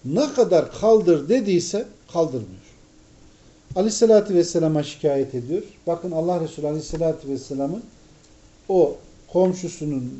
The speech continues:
münkerine mani olma verdiği cevap. Sen diyor insanların çokça gelip geçtiği bir zaman bütün eşyanı topla yolun ortasına çıkar. Ve herkes sana soracak. Niye çıktın?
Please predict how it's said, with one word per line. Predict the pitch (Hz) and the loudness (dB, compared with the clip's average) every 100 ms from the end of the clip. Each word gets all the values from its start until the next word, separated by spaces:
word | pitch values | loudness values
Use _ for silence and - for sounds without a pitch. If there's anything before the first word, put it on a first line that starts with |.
| 139 | -4
münkerine | 175 180 - 156 147 190 | -2 -2 0 0 0 -4
mani | 185 147 151 156 170 | -4 -4 -2 -2 -2
olma | 175 147 143 170 214 - _ - 143 | 0 0 -2 -6 -8 -16 _ -20 -6
verdiği | 147 139 123 139 | -4 -4 -4 -6
cevap. | 120 123 107 - - _ _ _ _ _ _ _ | -4 -4 -6 -10 -20 _ _ _ _ _ _ _
Sen | - 185 180 135 | -2 0 0 0
diyor | 127 - 160 | -4 -4 -8
insanların | 151 - 143 139 127 123 | -6 -4 -4 -4 -4 -6
çokça | - 185 175 - 131 | -8 -8 -8 -8 -10
gelip | 117 135 147 - | -6 -6 -6 -8
geçtiği | 135 127 - 160 170 | -8 -6 -6 -2 0
bir | 127 113 | 0 -6
zaman | 101 117 151 220 - - - - _ - 139 | -6 -4 -4 -6 -10 -20 -20 -20 _ -20 -4
bütün | 220 262 - 127 - | -2 -2 -4 -6 -2
eşyanı | 196 190 - 160 131 131 | -2 -2 0 0 0 -6
topla | - 190 - 135 123 | -2 -2 -2 -6 0
yolun | 170 175 143 | 2 2 0
ortasına | 214 185 180 143 156 151 | 0 0 0 -8 -6 -8
çıkar. | - - - - - - _ _ _ _ - _ _ - 156 | -8 -16 -20 -20 -20 -20 _ _ _ _ -20 _ _ -20 2
Ve | 208 208 - - - | 4 4 0 -18 -2
herkes | 254 - 247 226 | 0 2 2 2
sana | 214 220 | 2 0
soracak. | 220 190 190 156 131 - - - - | 2 4 4 4 0 -4 -20 -20 -14
Niye | 165 202 226 | -4 0 0
çıktın? | - - - 208 | -4 -12 -6 -6